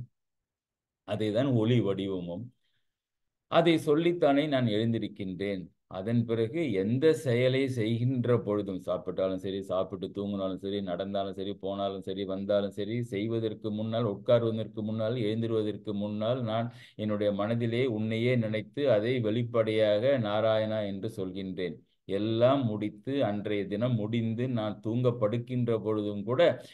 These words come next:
தூங்குகின்ற முன்னும் நான் உன்னுடைய நாமத்தை சொல்லி அல்லவா, நாராயணா என்று சொல்லி அல்லவா நான், நான் தூங்க செல்கின்றேன். இப்படி எதை எப்பொழுதும் உன்னையே நினைத்து கொண்டிருக்கின்ற மாதிரி இன்னொருவர் இருக்கின்றாரா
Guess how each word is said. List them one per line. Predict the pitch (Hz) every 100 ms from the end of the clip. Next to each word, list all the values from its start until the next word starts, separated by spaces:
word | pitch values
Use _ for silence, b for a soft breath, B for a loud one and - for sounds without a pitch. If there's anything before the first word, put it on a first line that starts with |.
| B B -
தூங்குகின்ற | 135 156 151 151 147 143 135
முன்னும் | 135 160 180 214
நான் | 156 143 139 135
உன்னுடைய | 120 123 127 123 117
நாமத்தை | 113 113 127 135 127 123
சொல்லி | 120 107 120 120
அல்லவா, | 113 113 117
நாராயணா | 131 104 110 117 117 117 120 127
என்று | 113 101
சொல்லி | 104 101 107 113
அல்லவா | 104 104 104 160
நான், | 139 101 98 85
நான் | 98 107 101
தூங்க | 110 120
செல்கின்றேன். | 113 101 95 92 92 92 90 - B B B
இப்படி | 131 127 131 135 120
எதை | 101 110 156 165 117
எப்பொழுதும் | 107 110 - - 160 165 180 190
உன்னையே | 139 139 139 143 160
நினைத்து | 123 131 127 147
கொண்டிருக்கின்ற | 123 127 120 117 110 - 117 107 110 110 107
மாதிரி | 104 117 175 147
இன்னொருவர் | 113 120 123 120 143
இருக்கின்றாரா | 110 107 110 104 98 87 82